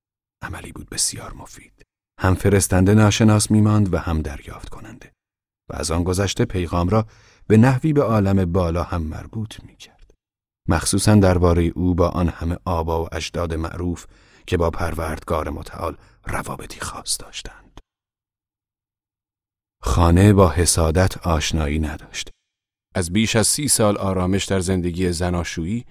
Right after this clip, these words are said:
در ملأ عام به خود می‌بالید. تا آن موقع بدان امر یقین داشت. می‌گفت که زناشویی او درست مثل کبریت‌های سوئدی است که فقط روی قوطی خود روشن می‌شوند.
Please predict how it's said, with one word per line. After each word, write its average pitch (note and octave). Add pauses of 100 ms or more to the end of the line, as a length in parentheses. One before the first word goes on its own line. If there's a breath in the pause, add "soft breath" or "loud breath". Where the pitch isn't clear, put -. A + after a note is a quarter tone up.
(400 soft breath)
در E2+
ملأ A#2
عام A#2
به G2
خود G2
می‌بالید. - (800 soft breath)
تا F#2
آن A2+
موقع A#2
بدان A2+
امر A2
یقین F2+
داشت. - (320)
می‌گفت A2+
که D3
زناشویی G#2+
او B2+
درست A2+
مثل A2
کبریت‌های G2
سوئدی G2
است A2
که -
فقط G#2
روی A#2+
قوطی A2
خود -
روشن D2+
می‌شوند. -